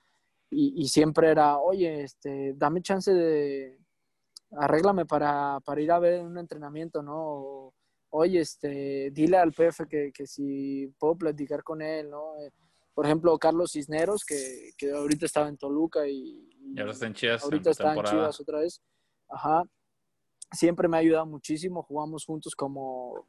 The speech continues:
Speaker 1: no sé, seis años y, y siempre me ha ayudado muchísimo. Este, por ahí algunos amigos que, que estuvieron en Toluca también, eh, mismos de Querétaro, que, que me hacían el favor de eso, de,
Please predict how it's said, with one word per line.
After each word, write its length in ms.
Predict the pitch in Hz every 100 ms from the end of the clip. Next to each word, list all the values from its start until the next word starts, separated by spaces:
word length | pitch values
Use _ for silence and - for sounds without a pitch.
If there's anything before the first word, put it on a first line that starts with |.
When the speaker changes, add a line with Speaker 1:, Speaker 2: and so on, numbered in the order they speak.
| -
Speaker 1:
no 140 | 135
sé, 320 | - 139 123 -
seis 320 | 143 151 -
años 420 | 147 160 185 165
y, 200 | 143 127 _ _ _ _ _
y 60 | 156
siempre 340 | - 156 165
me 100 | 160
ha 40 | 156
ayudado 340 | 156 151 156
muchísimo. 1080 | 143 135 - 165 - 165 160 160 156 151 143
Este, 500 | 139 - - 131 135
por 180 | 139 143
ahí 160 | 151
algunos 420 | 156 160 160 156
amigos 600 | 151 156 156 160 151 - _ _ _ _
que, 220 | 147 139
que 80 | -
estuvieron 500 | 143 147 156 156 156
en 140 | 147
Toluca 420 | - 139 151 147 139
también, 880 | 135 135 143 156 165 165 160 156 151 _ _ -
eh, 280 | 143 139
mismos 420 | 147 156 165 160 143
de 100 | 139
Querétaro, 600 | 139 151 175 165 147 139
que, 240 | 143 139
que 100 | 151
me 140 | 147
hacían 240 | 143 156 165
el 100 | 160
favor 340 | 147 147 156
de 140 | 156 175
eso, 240 | 185 175
de, 400 | 143 139 135